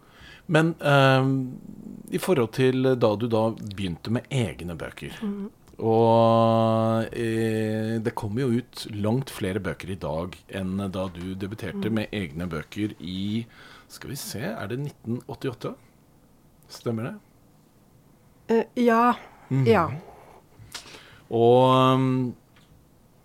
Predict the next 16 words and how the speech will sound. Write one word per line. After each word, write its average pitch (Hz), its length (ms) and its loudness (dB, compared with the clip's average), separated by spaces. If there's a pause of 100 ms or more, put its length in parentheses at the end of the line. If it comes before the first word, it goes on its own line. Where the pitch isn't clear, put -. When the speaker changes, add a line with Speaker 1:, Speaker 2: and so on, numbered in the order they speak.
(320)
Speaker 1:
så - 180 -4
har 117 140 4
du 107 80 2
jo 123 60 0
selvfølgelig 123 380 -2
hatt, - 320 -4
eh, 117 1200 2
eh, 107 220 -2
bøker 90 360 -8
som, 92 420 -8
eh, 90 920 -10
utvilsomt - 720 -12
har 98 160 -8
gått 95 340 -14
veldig 107 220 -8
bra, 110 160 -6